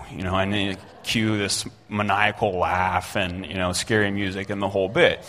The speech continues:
He's just this classic villain. And I, I'm not, I mean, there's some truth to that. You know, he, he kills a bunch of babies. That's about as bad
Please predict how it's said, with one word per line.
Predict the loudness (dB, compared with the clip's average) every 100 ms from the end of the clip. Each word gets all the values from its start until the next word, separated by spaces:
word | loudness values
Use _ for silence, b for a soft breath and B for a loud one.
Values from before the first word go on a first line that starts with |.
| B B B -6
He's | -2
just | 0 0
this | 0 -2
classic | 2 2 4 0 -6
villain. | -4 -2 -2 -4 -12 -20 b b _ _ _ -12 -2
And | 0 0 -4 2
I, | 4
I'm | 4 2
not, | 0 0 B B
I |
mean, | -4 -2 -4 -8 -20 -20 -4
there's | -2 0
some | -2
truth | -2 -4 -4
to | -6
that. | -6 -4
You | -4
know, |
he, | -4 -6 -10
he | -14 -6
kills | 0 0
a | 0
bunch | -6 -6
of | -2
babies. | -2 -2 -8
That's | -10
about | -2 0
as | 0
bad | 0 4 4 0